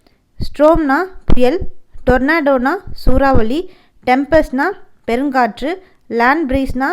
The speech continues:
நிலக்காற்று, சீ பிரீஸ்னா கடற்காற்று, வில்வுன்னா வில்வின்னா சுழற்காற்று, சுழல் காற்று. கிளாசிக்கல் லிட்ரேச்சர்னா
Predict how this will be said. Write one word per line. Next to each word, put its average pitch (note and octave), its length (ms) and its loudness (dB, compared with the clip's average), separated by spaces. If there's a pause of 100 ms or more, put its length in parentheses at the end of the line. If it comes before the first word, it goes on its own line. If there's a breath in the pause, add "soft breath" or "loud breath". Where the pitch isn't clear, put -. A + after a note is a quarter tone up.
(320)
நிலக்காற்று, B3+ 600 -4 (460 loud breath)
சீ D#4 140 -4 (140)
பிரீஸ்னா C#4+ 420 -4 (680)
கடற்காற்று, C4 640 -2 (720 loud breath)
வில்வுன்னா D#4 580 0 (540)
வில்வின்னா C4+ 560 -2 (300)
சுழற்காற்று, C4+ 680 -4 (260)
சுழல் D4 340 -2
காற்று. A#3 360 -6 (1160 soft breath)
கிளாசிக்கல் D#4+ 580 0
லிட்ரேச்சர்னா C4+ 600 -2